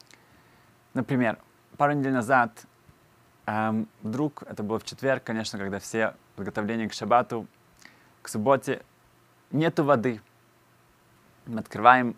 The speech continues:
воду в кухне, в ванной, нигде вода кончилась. Мы пошли к соседям, и у них вода есть. Есть выражение на иврите «Царат рабим хаци нехама».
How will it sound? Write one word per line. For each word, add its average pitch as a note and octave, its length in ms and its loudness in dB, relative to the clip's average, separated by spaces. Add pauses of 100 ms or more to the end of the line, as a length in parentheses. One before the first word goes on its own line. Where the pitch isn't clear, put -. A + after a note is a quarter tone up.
(140)
воду F#2+ 360 -8 (320)
в - 80 -20
кухне, G#2 500 -4 (320)
в A2+ 80 -10
ванной, B2 360 2 (360)
нигде A2+ 480 -2 (400)
вода G#2+ 200 -2
кончилась. - 580 -10 (1600)
Мы A2+ 200 -2
пошли A2+ 320 -6
к - 80 -12
соседям, G2+ 560 -8 (480)
и G2 480 -8
у G#2+ 80 -10
них G2+ 220 -8
вода G#2+ 140 -6
есть. C3 440 -10 (1080)
Есть - 280 -10
выражение G#2+ 760 -2
на G#2+ 120 -6
иврите B2+ 480 -6 (840)
«Царат C3 360 2
рабим A#2+ 460 0
хаци A#2 320 -8
нехама». G2+ 460 -6